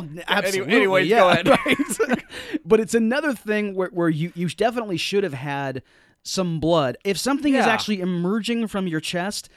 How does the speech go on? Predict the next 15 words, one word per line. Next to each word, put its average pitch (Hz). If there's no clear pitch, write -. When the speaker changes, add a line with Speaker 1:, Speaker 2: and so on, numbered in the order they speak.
Speaker 2:
there 190
needs 214
to 180
be 175
fluid 202
some, 277
Speaker 1:
Yep. 143
Speaker 2:
of -
some 320
kind. 98
Speaker 1:
Yep. 139
Speaker 2:
But 185
it's 196
just -
dry. 247